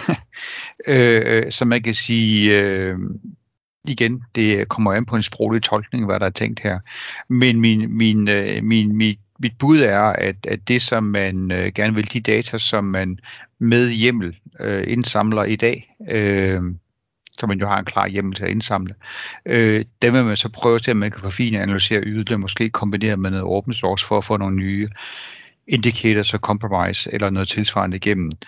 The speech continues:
Jeg læser også, at man har tanken om at lave et cyberskjold,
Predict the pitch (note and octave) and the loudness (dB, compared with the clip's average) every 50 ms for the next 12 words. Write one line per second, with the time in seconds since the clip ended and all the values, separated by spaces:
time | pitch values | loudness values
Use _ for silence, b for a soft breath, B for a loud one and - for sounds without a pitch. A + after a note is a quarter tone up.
0 | B B B B B - B2 A#2 A2+ A#2+ A#2 G#2+ - A#2 - - - A2 A2+ B2 | B B B B B 2 2 4 6 4 4 4 2 -2 -2 2 4 4 4 4
1 | C3 - A2+ G#2 G#2 G2+ G2+ G2 F#2+ F#2+ - - G#2+ G2+ G#2 - G#2 G#2 G2+ - | 2 0 -2 -2 -2 -2 -4 -4 -6 -4 -2 0 0 0 0 -2 -4 -4 -4 -4
2 | G#2+ G2+ G2+ G2 F#2+ F#2 F#2+ F#2+ - - F#2 F#2 G#2 - - - - - - - | -6 -6 -4 -2 -2 -2 -2 -2 -2 0 0 -2 -2 -2 -4 -6 -6 -4 0 0
3 | C3 C3 | 0 0